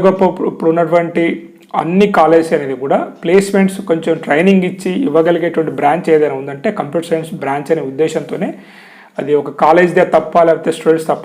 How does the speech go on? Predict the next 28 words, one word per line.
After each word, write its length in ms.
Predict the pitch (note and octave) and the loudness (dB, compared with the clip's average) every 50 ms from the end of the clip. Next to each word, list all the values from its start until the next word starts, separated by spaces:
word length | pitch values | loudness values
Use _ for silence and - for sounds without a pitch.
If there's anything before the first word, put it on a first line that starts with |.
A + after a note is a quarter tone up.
| F3 | -2
అని 100 | E3 C#3+ C#3 | -2 -2 -6
చెప్పలేము 300 | C3 - - E3 D3 C3 | -6 -2 -2 -2 -2 -2
అనమాట. 180 | - - - - - | -4 -12 -12 -10 -8
ఎందుకంటే 260 | C#3+ D#3 - F3+ - - - D#3+ | -6 -6 -6 -6 -6 -2 0 0
పరిస్థితులు 380 | F3 E3 - - G#3+ F#3+ F#3+ F3 | 0 0 0 -2 0 4 4 6
అలా 140 | E3+ E3+ D#3+ C#3+ D3 | 6 6 4 2 2
ఉన్నాయి 220 | D#3+ F3 F3 D#3+ D3+ | 0 0 0 0 0
కాబట్టి 380 | C#3 C#3 B2+ C3+ C3 - - A3+ D#4+ - - - - _ _ - - _ - - | -2 -4 -6 -8 -8 -4 -4 -4 -4 -6 -10 -18 -20 _ _ -20 -20 _ 0 4
పేరెంట్స్ 420 | D#3+ E3+ F3+ F#3+ F#3 F#3 - - F#3+ G3 - - - - | 4 6 6 4 2 0 -2 -2 -2 -2 -2 -4 -2 -2
ఆ 40 | D#3 D3+ D#3 | 0 2 4
బ్రాంచెస్ని 460 | D#3+ E3 E3+ E3 F3+ - - E3+ D#3 - D#3 | 4 2 2 0 -4 -6 -6 -6 -4 0 0
కోరుకోవటము, 520 | D3+ D#3+ D#3+ E3 D#3+ D#3 D#3+ D#3+ D#3+ E3 D#3+ - | 0 0 2 2 2 2 2 -2 -4 -6 -8 -8
స్టూడెంట్స్ 360 | - D#3+ D3+ D#3 D#3+ D#3+ D#3+ D3 C3+ | -2 2 2 2 2 2 0 0 0
ఆ 20 | C#3 C#3 | 0 0
బ్రాంచ్ని 380 | D3 D3+ D3 D3 - - C#3 C3+ C#3+ | 0 -2 -2 -6 -10 -10 -6 -6 -6
కోరుకోవటము, 480 | C#3 B2+ - - - - - D3 D#3+ F#3+ - - - - - - - _ - - | -6 -6 -8 -8 -8 -8 -10 -10 -12 -14 -16 -20 -20 -20 -20 -20 -20 _ 0 2
కాలేజెస్ 440 | D#3 D#3+ F3+ G3 G3+ G3+ F#3+ G3 - - D3+ E3+ | 4 6 6 6 6 6 6 4 0 -4 -4 -2
కూడా 180 | E3+ F#3 F#3+ F#3+ F#3+ - - - | 0 2 2 0 0 -4 -10 -14
ఇప్పుడు 180 | - - E3 D3+ C#3+ D3 | -10 -10 -8 -6 -2 0
డిమాండ్ 260 | D#3+ D#3+ F3+ F3+ F3+ F3+ | 0 2 2 2 2 0
ఉన్నటువంటి 300 | F3+ E3 E3 D#3+ D#3 C3 - | -2 -2 -2 -2 -2 -2 0
బ్రాంచెస్ని 380 | D3+ D3+ D#3 D#3 - - - F#3+ - | 0 0 -2 -2 -8 -10 -10 -8 -6
ప్రొవైడ్ 280 | D3 C#3+ D3 D#3 D#3+ D#3+ D#3+ | -4 0 2 2 2 2 0
చేయాలి 180 | D3+ C#3+ C#3 C3+ C#3 | 0 0 0 -2 -4
కాబట్టి 320 | C3+ C3+ C#3 C3+ - A#3+ C#4+ - - - - - - - - - D3 D#3+ | -6 -6 -6 -8 -6 -6 -6 -8 -10 -18 -20 -20 -20 -20 -16 -6 0 2
డీమ్డ్ 260 | F3+ G3 G#3 G3+ G3+ G3+ | 4 4 4 6 6 6
యూనివర్సిటీ 320 | G3+ G3 F#3 E3 F3+ F3+ F3+ F3 | 6 4 2 0 -2 -4 -6 -6
నుంచి 200 | F3 - F#3+ | -4 -2 0